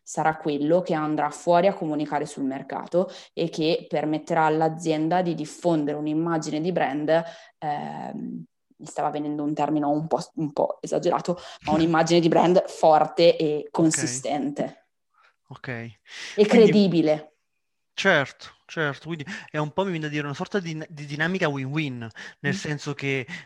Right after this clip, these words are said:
Speaker 2: da una parte ci sono le persone che quindi con il loro personal branding quindi riescono quindi a valorizzare la, la, la propria identità professionale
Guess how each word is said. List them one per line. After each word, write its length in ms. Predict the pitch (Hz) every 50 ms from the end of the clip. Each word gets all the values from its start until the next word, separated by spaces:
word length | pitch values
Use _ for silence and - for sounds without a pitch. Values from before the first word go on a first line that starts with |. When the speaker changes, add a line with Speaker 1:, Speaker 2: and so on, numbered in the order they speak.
| _
Speaker 2:
da 200 | _ 139 139 147
una 180 | 147 147 147 143
parte 720 | - 170 170 170 180 - - - - 190 190 190 190 165 143
ci 200 | - - - 147
sono 180 | - - 143 143
le 140 | 139 143
persone 800 | - 147 139 - - - - 180 170 160 151 143 139 135 127 117 - 160 - _
che 120 | - - 139
quindi 240 | - - 156 151 139
con 160 | - 151 156
il 80 | 151
loro 180 | 160 214 247 233
personal 420 | - 165 151 - - 156 147 147
branding 520 | 143 160 180 185 170 156 147 139 135 135 127
quindi 180 | 143 165 143
riescono 400 | 139 139 170 196 185 - - 151
quindi 160 | 143 151 151 143
a 60 | 135
valorizzare 640 | 127 135 135 131 135 131 131 - - 185 190 170 135
la, 120 | 127 120 - -
la, 100 | 143 139 135 -
la 400 | - - 143 131 123 131 139 147
propria 160 | - 277 302
identità 480 | 233 165 156 156 143 - 147 - 294 277
professionale 960 | - 143 131 - 131 - - - 143 147 160 175 180 196 196 202 214 240